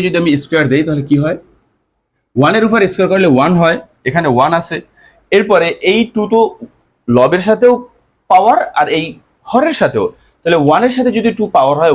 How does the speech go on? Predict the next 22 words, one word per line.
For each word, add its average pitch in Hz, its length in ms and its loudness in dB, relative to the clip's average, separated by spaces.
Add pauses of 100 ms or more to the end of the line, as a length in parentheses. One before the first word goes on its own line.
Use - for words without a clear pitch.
ওয়ান 160 240 4
হয়, 202 160 0 (380)
এবং 190 160 0 (720)
এই 208 60 2 (120)
টু 240 80 0 (140)
যদি 202 120 -2 (100)
cos-এর 180 320 -4
সাথে 208 220 0 (480)
পাওয়ার 170 220 2
হয়, 202 140 0
তাহলে 214 140 2 (120)
কি? 170 60 -12 (100)
cos 190 160 -2 (160)
স্কয়ার 196 260 0
হয়, 185 160 2
এই 139 80 -8
যে 143 100 -6
এখানে 170 260 -2
যেটা 175 220 -4
cos 151 140 -2 (120)
স্কয়ারই 196 320 2
রয়েছে। 180 240 0